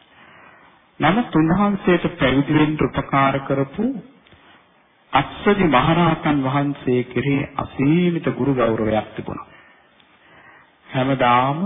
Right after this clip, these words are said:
අස්සජි මහරහතන් වහන්සේගේ කුටියට ගිහිල්ලා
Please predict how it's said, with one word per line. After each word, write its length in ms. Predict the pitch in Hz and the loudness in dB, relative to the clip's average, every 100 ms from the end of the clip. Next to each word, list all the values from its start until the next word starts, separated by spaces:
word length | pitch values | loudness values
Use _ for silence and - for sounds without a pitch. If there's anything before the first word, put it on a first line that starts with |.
| 185 - - | -4 -6 -10
අස්සජි 440 | - - 143 127 | -10 -4 -2 0
මහරහතන් 640 | 127 123 123 120 - 113 110 | 0 0 -2 -2 -2 -4 -2
වහන්සේගේ 600 | 120 117 113 123 110 107 | -2 -4 -4 -6 -4 -4
කුටියට 440 | 113 - 110 104 | -4 -4 -4 -2
ගිහිල්ලා 480 | 98 104 143 160 | -4 -4 -4 -4